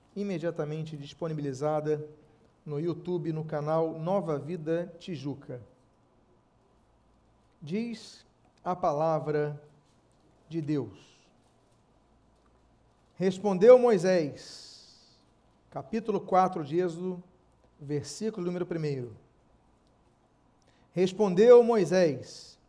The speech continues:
"Mas eis que não crerão,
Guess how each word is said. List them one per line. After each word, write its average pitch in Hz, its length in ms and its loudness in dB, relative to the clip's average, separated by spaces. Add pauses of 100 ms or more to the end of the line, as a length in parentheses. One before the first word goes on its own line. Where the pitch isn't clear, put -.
(1040)
"Mas 185 760 -2
eis 277 460 10
que 233 160 -6
não 302 380 2
crerão, 233 680 6